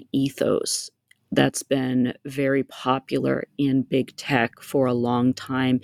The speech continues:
has been a very effective strategy for dividing and conquering, for dividing and conquering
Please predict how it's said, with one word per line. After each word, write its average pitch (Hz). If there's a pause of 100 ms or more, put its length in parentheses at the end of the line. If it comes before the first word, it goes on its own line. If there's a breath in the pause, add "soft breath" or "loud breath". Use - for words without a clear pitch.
(400 loud breath)
has 147
been 165
a 151
very 143
effective 127
strategy 131
for 131 (100)
dividing 127
and 127
conquering, 127 (340 loud breath)
for 175
dividing 139
and 127
conquering 123